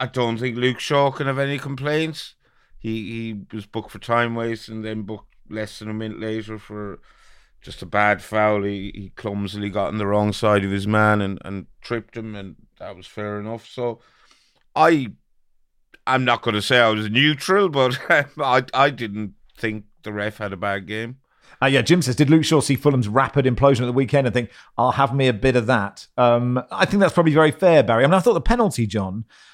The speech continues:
Speaker 2: I, I, that's, I mean, actually, I said that's never a penalty 'cause I now hate handball penalties. And a lot of people on social media said I was a moron 'cause that was, even though they agreed with me about the handball law, that is a penalty. And now I've lost all sense of perspective.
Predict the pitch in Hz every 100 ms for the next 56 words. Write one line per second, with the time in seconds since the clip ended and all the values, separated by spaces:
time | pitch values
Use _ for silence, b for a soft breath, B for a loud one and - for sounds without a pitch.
0 | b - - - - 170 - - 170 175
1 | 143 b b b b _ _ 190 220 -
2 | 156 147 147 143 113 - 131 120 113 127
3 | 113 104 107 117 117 107 127 120 - 117
4 | 110 98 104 - 117 107 - 90 - -
5 | 117 123 135 123 113 120 104 107 101 98
6 | 101 107 98 95 - 101 92 98 104 101
7 | 92 92 95 113 104 - 90 - B B
8 | 165 131 131 120 120 123 139 120 113 110
9 | 107 107 107 107 110 104 98 95 b -
10 | 123 160 156 131 - 120 104 110 104 120
11 | 123 117 113 120 - 113 - 117 110 -
12 | 104 - 127 - 95